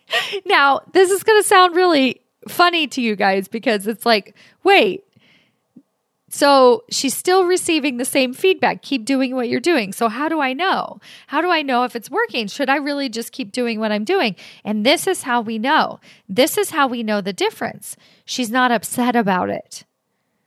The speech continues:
She has a voice at the table. The executive team knows her name. She is able to manage her emotions. She is a role model for her organization. Other teams p-,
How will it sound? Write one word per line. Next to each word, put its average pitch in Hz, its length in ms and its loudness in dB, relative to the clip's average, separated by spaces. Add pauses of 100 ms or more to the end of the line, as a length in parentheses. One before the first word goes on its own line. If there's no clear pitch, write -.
(520)
She - 340 -6
has 240 380 -4
a 240 60 0
voice 208 420 -4
at 196 120 -8
the 196 80 -8
table. 202 600 -6 (540)
The 233 160 -2
executive 226 720 -4
team 226 260 -6
knows 196 300 -2
her 202 140 -6
name. 190 460 -6 (320)
She 262 260 -2
is 240 200 -2
able 247 360 0
to 262 140 -6
manage 208 440 -2
her 214 180 -2
emotions. 196 880 -4 (460)
She 269 280 0
is 254 120 0
a 247 60 0
role 240 380 2
model 190 400 -2
for 208 180 -6
her 202 180 -2
organization. 208 800 -2
Other 202 280 -2
teams 269 520 -8
p-, - 260 -10